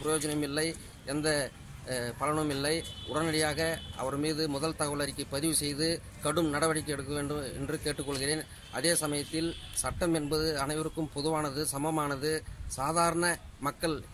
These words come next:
ச-, எளிய சாமானிய மக்கள் தவறு செய்தால் உடனடியாக காவல்துறை வழக்கு பதிவு செய்யும் காவல்துறை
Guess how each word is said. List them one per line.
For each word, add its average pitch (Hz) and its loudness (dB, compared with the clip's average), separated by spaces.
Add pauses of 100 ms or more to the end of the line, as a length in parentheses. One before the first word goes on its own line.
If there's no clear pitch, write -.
(240)
ச-, 135 -6
எளிய 160 2 (340)
சாமானிய 160 4
மக்கள் 147 0
தவறு 156 2
செய்தால் 151 2
உடனடியாக 156 2
காவல்துறை 151 0 (360)
வழக்கு 151 0
பதிவு 147 0
செய்யும் 143 0
காவல்துறை 151 2